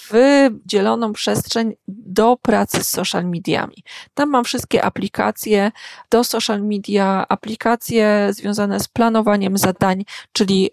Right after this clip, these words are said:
Asana. Tam generalnie jest Messenger i po prostu dwa razy dziennie mam zaplanowane, że wchodzę rano i po południu, sprawdzam, co się dzieje, publikuję treści, odpowiadam na wiadomości i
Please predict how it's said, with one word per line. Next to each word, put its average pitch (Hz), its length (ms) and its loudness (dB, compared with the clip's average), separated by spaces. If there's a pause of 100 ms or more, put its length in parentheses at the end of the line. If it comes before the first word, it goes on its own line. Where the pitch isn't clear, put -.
Asana. 202 640 -2 (640)
Tam 254 340 2 (160)
generalnie 202 600 2
jest 175 200 -6
Messenger 233 800 -2 (180)
i 294 260 -2 (300)
po 220 120 -4
prostu 233 320 -4
dwa 226 220 0
razy 226 300 0
dziennie 220 360 0
mam 208 180 -2
zaplanowane, 208 760 -4
że 247 140 0
wchodzę 208 560 -2 (300)
rano 233 460 2
i 202 80 -8
po 196 140 0
południu, 226 640 0 (440)
sprawdzam, 254 460 0
co 202 120 -4
się - 180 -6
dzieje, 226 380 2
publikuję 240 680 0
treści, - 440 -4
odpowiadam 233 480 0
na 202 120 -2
wiadomości 190 840 0 (640)
i 277 240 6